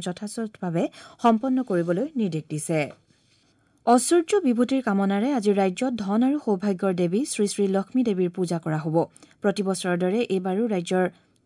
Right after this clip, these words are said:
বিভিন্ন ঠাইত লক্ষ্মী পূজাৰ আয়োজন কৰা হৈছে। ধুবুৰী জিলাৰ ভিন্ন স্থানৰ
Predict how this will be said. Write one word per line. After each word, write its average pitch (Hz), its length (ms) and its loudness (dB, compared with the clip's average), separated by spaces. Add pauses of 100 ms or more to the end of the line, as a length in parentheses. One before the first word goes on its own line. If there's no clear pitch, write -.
(340)
বিভিন্ন 254 340 4
ঠাইত 202 320 -2
লক্ষ্মী 214 360 2
পূজাৰ 247 240 -2 (120)
আয়োজন 180 280 -2
কৰা 160 120 -2
হৈছে। 165 300 0 (560)
ধুবুৰী 269 400 6
জিলাৰ 330 300 0
ভিন্ন 226 240 4
স্থানৰ 214 340 0